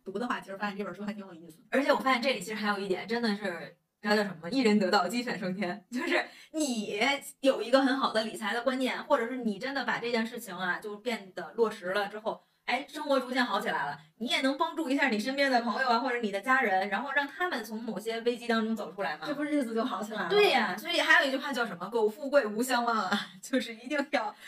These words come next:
Speaker 2: 这个互相帮助，
Speaker 1: 对，
Speaker 2: 是不是？
Speaker 1: 对，点你呢。
Speaker 2: 对，我点你呢。
Speaker 1: <laughs>
Speaker 2: 你怎么办呢？
Speaker 1: 那，那既然这样，不如我就拿出我这微薄的那个理财知识跟大家分享一下。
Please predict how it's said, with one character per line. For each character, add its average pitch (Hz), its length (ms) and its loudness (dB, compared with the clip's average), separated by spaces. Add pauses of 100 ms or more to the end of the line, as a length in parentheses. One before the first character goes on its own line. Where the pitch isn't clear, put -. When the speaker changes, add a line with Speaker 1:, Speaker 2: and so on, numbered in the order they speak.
(120)
Speaker 2:
这 262 140 0
个 220 120 -2
互 247 120 2
相 240 220 0
帮 240 180 2
助， 240 180 -2
Speaker 1:
对， 233 120 0
Speaker 2:
是 208 60 2
不 208 60 2
是？ 202 100 0
Speaker 1:
对， 196 80 -4
点 220 240 2
你 226 100 2
呢。 233 160 -4 (120)
Speaker 2:
对， 262 100 4 (100)
我 294 60 8
点 294 140 2 (100)
你 254 100 0
呢。 233 100 2 (220)
Speaker 1:
<laughs> - 240 -4
Speaker 2:
你 277 80 -16
怎 285 80 4
么 262 100 4
办 285 160 2
呢？ - 120 -2
Speaker 1:
那， 330 100 10
那 - 80 4
既 330 100 2
然 302 200 8
这 403 160 6
样， 233 200 8
不 285 80 -2
如 294 220 4
我 202 140 4
就 247 200 4 (160)
拿 247 240 8
出 294 240 0
我 202 140 6
这 214 140 2
微 294 220 4
薄 220 200 2
的 208 380 2
那 240 280 2
个 214 120 0
理 190 160 -2
财 208 180 0
知 247 180 0
识 - 80 -4
跟 220 80 2
大 226 80 0
家 240 120 4
分 254 160 4
享 202 200 -4
一 - 40 -10
下。 180 200 -10